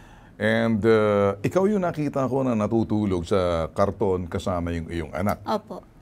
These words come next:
Speaker 1: Pakita muna siguro natin yung video. Ayan, ikaw yan. And, uh,
Speaker 2: Hindi po.
Speaker 1: bakit hindi ka?
Speaker 2: Yung agent po.
Speaker 1: Ayan,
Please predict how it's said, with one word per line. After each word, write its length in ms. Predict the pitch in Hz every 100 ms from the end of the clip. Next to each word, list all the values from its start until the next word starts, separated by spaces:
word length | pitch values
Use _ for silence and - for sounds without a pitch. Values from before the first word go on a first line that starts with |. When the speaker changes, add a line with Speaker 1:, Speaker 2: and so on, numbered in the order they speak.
| -
Speaker 1:
Pakita 400 | - 80 98 104
muna 240 | 107 107 104
siguro 320 | 101 104 104
natin 340 | 104 98 107
yung 80 | 101
video. 300 | 87 85 90
Ayan, 260 | 95 107 104
ikaw 300 | 98 117 113
yan. 340 | 120 69 101 - - - - - -
And, 400 | 101 104 104 98
uh, 600 | 107 104 101 98 101 101 98 - - -
Speaker 2:
Hindi 300 | 262 240 262
po. 60 | 202
Speaker 1:
bakit 340 | 123 - 151 - - -
hindi 220 | - 104 110
ka? 260 | 120 131 - - - -
Speaker 2:
Yung 280 | 277 254 254
agent 460 | - 247 226 247 247
po. 120 | - - -
Speaker 1:
Ayan, 260 | 214 -